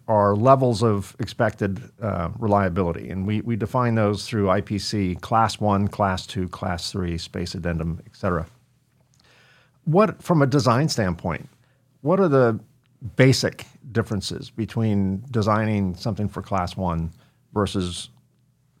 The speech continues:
two and three? Are there, are, are, are they close together, or i-, is it a, just a designer's dream when you can just get away with one? You know, do you just not have to do a lot of things?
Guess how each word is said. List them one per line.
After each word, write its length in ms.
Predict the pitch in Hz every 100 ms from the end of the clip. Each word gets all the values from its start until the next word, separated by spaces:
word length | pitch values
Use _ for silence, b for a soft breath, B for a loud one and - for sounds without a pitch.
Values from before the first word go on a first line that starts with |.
| _ -
two 200 | 123 95
and 140 | 87
three? 400 | - 95 65 87 - -
Are 120 | 107
there, 300 | 107 104 95 b b b b _ _
are, 240 | - 135 101
are, 240 | 85 113
are 160 | - 131
they 320 | 123 117 110 - _
close 500 | - - 135 185 -
together, 580 | - 196 202 196 202 190
or 520 | 110 123 113 113 117 -
i-, 160 | 135 123
is 180 | 143 117
it 100 | 127
a, 80 | 120
just 340 | - - - 135
a 280 | 110 104 - b b -
designer's 480 | 123 139 143 131 107
dream 360 | 127 131 110
when 100 | 101
you 100 | 101
can 140 | 98 104
just 200 | 104 -
get 120 | 107
away 180 | 101 101
with 160 | 92
one? 400 | 92 92 67 - 110 -
You 140 | 107
know, 80 | 90
do 120 | 92
you 60 | 107
just 240 | 113 -
not 140 | 127
have 160 | 113 120
to 80 | 120
do 200 | 98 123
a 40 |
lot 240 | 123 123 123
of 80 |
things? 580 | - 123 127 117 - 139